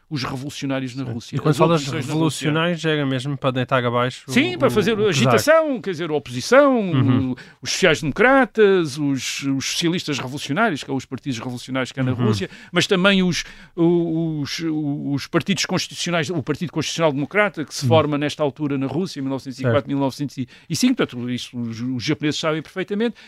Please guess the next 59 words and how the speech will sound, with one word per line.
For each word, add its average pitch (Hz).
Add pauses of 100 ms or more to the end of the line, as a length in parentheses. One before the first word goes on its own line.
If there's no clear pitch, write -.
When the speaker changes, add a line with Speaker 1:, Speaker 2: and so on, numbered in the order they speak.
Speaker 1:
e 202
começam 202
a 185
financiar, 202
tal 262
como 247
os 196
alemães 226
em 185
mil 190
novecentos 180
e 175 (260)
dezasseis, 160
dezasseis, 175
vão 214
começar 139
Speaker 2:
E -
Speaker 1:
a -
Speaker 2:
aos -
Speaker 1:
financiar 196
o, -
o 139
Speaker 2:
clássicos. 139
Speaker 1:
Lenin, 196
et 165
cetera, 190
quer 202
dizer, 170
Speaker 2:
Ah. 170
Speaker 1:
eh, -
Lenin 160
e 165
companhia 170
vão 185
começar 190
a 180
financiá-los 185
para 190 (360)
fazer 160
agitação 165
Speaker 2:
Uhum. 123
Speaker 1:
dentro 165
da 175
Rússia. 151
Portanto, 170
os 147
Speaker 2:
E -
Speaker 1:
japoneses 196 (160)
começam 196
a 160
fazer 175
isso 185 (180)
a 180
partir 196
da 190
sua 185
embaixada 170
na 143
Suécia -